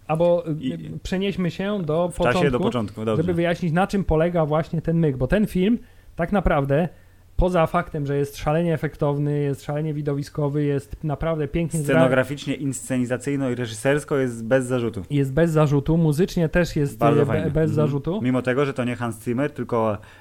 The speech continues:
Speaker 2: e, nominowany i zwy-, z-, zdobywca Oscara pan Ludwig Göransson.
Speaker 1: Tak, to jest nowy hollywoodzki wunderkind, zaraz obok, e, tej pani z Islandii, która robiła muzykę do Czarnobyla.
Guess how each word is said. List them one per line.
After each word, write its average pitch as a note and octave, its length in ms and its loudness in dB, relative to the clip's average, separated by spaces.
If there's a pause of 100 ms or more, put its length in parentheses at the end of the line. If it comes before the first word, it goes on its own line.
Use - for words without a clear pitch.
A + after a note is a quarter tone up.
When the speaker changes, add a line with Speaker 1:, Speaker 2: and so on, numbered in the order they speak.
(120)
Speaker 2:
e, G2+ 240 -4
nominowany A#2 680 0
i A2+ 180 -6
zwy-, A2 340 -6
z-, A2+ 380 -8
zdobywca A2+ 380 -2
Oscara G#2+ 320 -2
pan G2+ 220 -6
Ludwig F#2+ 320 -6
Göransson. F#2+ 380 -4
Speaker 1:
Tak, D3 160 -2
to C#3+ 80 -6
jest D3 120 -4
nowy D#3 540 -2
hollywoodzki D#3 600 -4
wunderkind, C#3+ 680 -6
zaraz C#3 420 -8
obok, C3+ 300 -8
e, C3 200 -4
tej C3 160 -8
pani C3 260 -4
z B2 60 -6
Islandii, B2 400 -8
która A#2 260 -10
robiła A2+ 240 -8
muzykę A2+ 300 -10
do A2+ 80 -10
Czarnobyla. A#2 480 -8